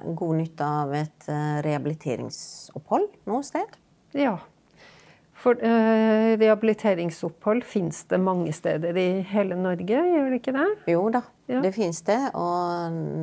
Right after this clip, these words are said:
Speaker 1: det er ikke så vanskelig å finne ut av det om man går inn på nettsidene som heter, eh, Regional koordinerende enhet.
Speaker 2: Ja.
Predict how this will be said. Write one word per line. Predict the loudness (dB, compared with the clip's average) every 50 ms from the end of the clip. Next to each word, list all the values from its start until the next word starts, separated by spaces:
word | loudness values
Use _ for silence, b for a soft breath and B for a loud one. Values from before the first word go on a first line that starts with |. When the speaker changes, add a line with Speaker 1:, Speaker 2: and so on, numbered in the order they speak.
| -6 -6 -4
Speaker 1:
det | -2 -2 0 0 -2 -2 -2 -2 -4 -4 -6 -6 -4
er | -2 -2 -2 -2 -2
ikke | -4 -6 _ -6 -6 -4
så | -6 -8 -8 -4 -2 0 0 0 0 -2
vanskelig | -2 -2 -4 -4 -6 -8 -10 -8 -6 -6 -6 -6 -8
å | -8
finne | -6 -6 -6 -4 -4 -4 -4 -6
ut | -6 -6 -4
av | -4 -2
det | -2 -2 -4
om | -4 -6
man | -6 -6 -4
går | -4 -4
inn | -4 -6 -8
på | -8 -6 -4 -4 -4 -4 -4 -4 -4 -6 -6 -6 -8
nettsidene | -10 -12 -14 _ -18 -14 -10 -8 -8 -8 -8 -10 -12 -12 -12 -12 -14 -16 b b b b b b b b -18
som | -14 -12 -10 -10 -10 -10 -12 -12
heter, | -12 -12 -14 -14 -14 -16 -18 _ _ _ _ -16
eh, | -14 -14 -14 -14 -14 -16 -18 -18 -18 -18 -18 -18 -18 -18 -20 -20 -20 -20 _ _ -20 -20 -20 -20 -20 -20 -20 -18 -18 -16 -12 -12
Regional | -12 -10 -8 -8 -8 -6 -6 -6 -6 -6 -6 -6 -8
koordinerende | -10 -10 -8 -8 -6 -4 -6 -4 -4 -6 -6 -8 -8 -10 -10 -10 -8 -4 -4
enhet. | -4 -2 -2 -2 -2 -2 -2 -4 -6 -18 -20 -20 _ _ _ _
Speaker 2:
Ja. | -4 -2 -2 -2